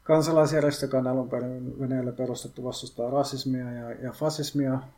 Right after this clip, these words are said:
niin kuin tiedonkeräystahona ja lobbaajana, mutta he jo yli kymmenen vuotta sitten joutui perustamaan myös niin kuin kokonaan oman toiminnan suuntauksen, että tällaista vastustamaan, vastustamaan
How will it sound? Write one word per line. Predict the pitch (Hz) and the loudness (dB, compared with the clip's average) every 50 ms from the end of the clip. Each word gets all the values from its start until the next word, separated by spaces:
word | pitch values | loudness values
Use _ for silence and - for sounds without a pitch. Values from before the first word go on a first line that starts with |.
| _ _ - | _ _ -12
niin | 127 120 120 117 117 | -10 -10 -8 -10 -12
kuin | 117 - 123 - 123 123 127 135 139 - _ _ _ _ _ _ _ _ _ _ _ _ _ _ _ _ _ _ | -10 -10 -10 -10 -10 -10 -12 -14 -16 -20 _ _ _ _ _ _ _ _ _ _ _ _ _ _ _ _ _ _
tiedonkeräystahona | - 165 156 143 143 143 135 143 135 127 135 131 135 - - 127 123 127 127 | 2 4 6 6 6 6 8 6 6 8 6 4 4 2 -2 -2 0 0 0
ja | 120 127 | 0 0
lobbaajana, | 131 127 123 123 123 123 120 120 120 120 123 120 117 117 110 110 113 127 - _ - - - | 0 -2 -2 -2 -2 -2 0 0 -2 -2 -2 -4 -6 -8 -10 -10 -12 -16 -20 _ -20 -14 -8
mutta | 131 127 120 - - - 113 | -8 -8 -8 -10 -10 -10 -8
he | 120 123 120 117 - - - _ - | -6 -4 -6 -6 -6 -10 -16 _ -14
jo | 131 131 127 120 120 - - - _ _ _ _ _ _ _ _ _ - | -10 -10 -8 -8 -8 -10 -12 -16 _ _ _ _ _ _ _ _ _ -4
yli | 135 131 131 | -2 0 2
kymmenen | 165 151 147 143 139 127 | 4 6 6 6 6 6
vuotta | 131 131 135 131 123 | 4 2 0 0 -2
sitten | 117 131 131 - 127 123 | -2 -2 -2 0 -2 -2
joutui | 123 120 - 120 | -2 -4 -6 -4
perustamaan | - 131 123 123 117 - - 131 123 120 120 120 120 | -4 -2 -2 -2 -6 -6 -4 -4 -4 -2 -2 -4 -4
myös | 123 117 - - - - _ _ _ _ _ _ _ - _ _ _ _ - - _ _ _ _ _ _ - _ _ - | -6 -6 -8 -10 -16 -18 _ _ _ _ _ _ _ -20 _ _ _ _ -20 -20 _ _ _ _ _ _ -20 _ _ -8
niin | 110 110 110 107 | -6 -6 -6 -6
kuin | - 117 113 110 - - - - - | -4 -6 -6 -6 -8 -14 -20 -4 2
kokonaan | 165 147 135 160 151 147 143 143 | 4 4 6 8 8 10 10 10
oman | 147 147 147 143 135 135 | 10 10 10 8 8 10
toiminnan | 147 143 139 135 135 131 127 | 8 8 10 10 8 6 6
suuntauksen, | 131 143 139 127 135 127 120 - - 127 117 | 6 4 4 6 6 4 4 4 0 -4 -4
että | 120 127 - - 127 | -4 -4 -2 -2 -2
tällaista | 120 123 120 - - - - - 120 | 0 0 -2 -4 -6 -10 -6 -4 -4
vastustamaan, | 120 120 120 123 123 131 127 - - - 117 - - 131 123 120 120 117 117 117 120 120 113 107 - - - - 107 104 101 - - | -4 -4 -6 -6 -4 -4 -4 -4 -6 -10 -10 -10 -6 -6 -4 -4 -4 -6 -8 -8 -8 -8 -10 -10 -12 -14 -18 -20 -18 -18 -16 -10 -6
vastustamaan | 127 131 - - - - 120 - - - 131 127 123 120 120 120 117 120 120 120 117 117 110 - | -6 -6 -6 -6 -10 -12 -12 -10 -8 -6 -4 -4 -4 -4 -6 -6 -8 -8 -8 -8 -8 -8 -10 -12